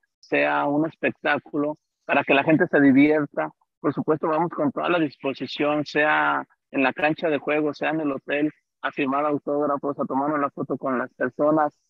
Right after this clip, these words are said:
Este, creo que ese es el sentido de nosotros como mexicanos salir a Estados Unidos, el poder ser un poquito, eh, empáticos con nuestra gente de allá y decirles, "Ánimo, sí se puede, venimos a alegrarles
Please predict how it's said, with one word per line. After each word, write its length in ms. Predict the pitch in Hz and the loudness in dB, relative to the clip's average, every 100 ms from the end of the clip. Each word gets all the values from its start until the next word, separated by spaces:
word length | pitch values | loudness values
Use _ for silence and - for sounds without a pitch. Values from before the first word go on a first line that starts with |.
| _ - | _ 0
Este, 380 | 139 - 139 | 0 2 2
creo 240 | 131 170 170 | 4 6 6
que 120 | 175 | 4
ese 140 | 160 175 | 2 2
es 80 | |
el 160 | 180 151 | 2 2
sentido 580 | 165 147 120 160 165 165 | 2 0 2 2 4 2
de 80 | 147 | 0
nosotros 340 | 143 156 156 | 0 -4 -4
como 200 | - 147 | -4 -2
mexicanos 560 | 139 135 139 - 151 147 | -2 -4 -8 -4 -2 -2
salir 300 | 135 139 147 | 0 0 0
a 60 | |
Estados 280 | 147 147 147 - | -2 -4 -4 -2
Unidos, 340 | 139 143 131 - - - _ | 0 0 -2 -6 -20 -20 _
el 160 | 139 135 | -6 -2
poder 400 | 147 139 151 160 | 0 0 0 -2
ser 180 | 160 156 | -2 -2
un 120 | 147 | -2
poquito, 1000 | 156 151 - 160 151 139 127 123 117 - | -4 -4 -2 -2 -2 -2 -2 -2 -2 -4
eh, 680 | 127 127 123 120 120 120 - | -2 0 0 -2 -2 -4 -6
empáticos 880 | 135 - 160 170 165 - 135 131 _ _ _ | -8 -6 -6 -4 -4 -4 -6 -6 _ _ _
con 140 | 143 | -4
nuestra 280 | 131 - 131 | -4 -2 -6
gente 420 | - 151 151 - | -2 0 0 0
de 120 | 147 131 | 0 2
allá 340 | 127 135 147 | 0 0 0
y 40 | |
decirles, 380 | 139 131 131 135 | -2 0 -2 -2
"Ánimo, 340 | 160 196 180 135 | -4 -4 -4 -4
sí 140 | 147 | -6
se 120 | - | -4
puede, 300 | - 190 196 | -2 0 2
venimos 400 | 147 143 165 165 | 2 0 -2 -4
a 240 | 151 135 131 | -4 -4 -2
alegrarles 640 | 135 143 156 165 170 - | 0 0 0 0 0 -4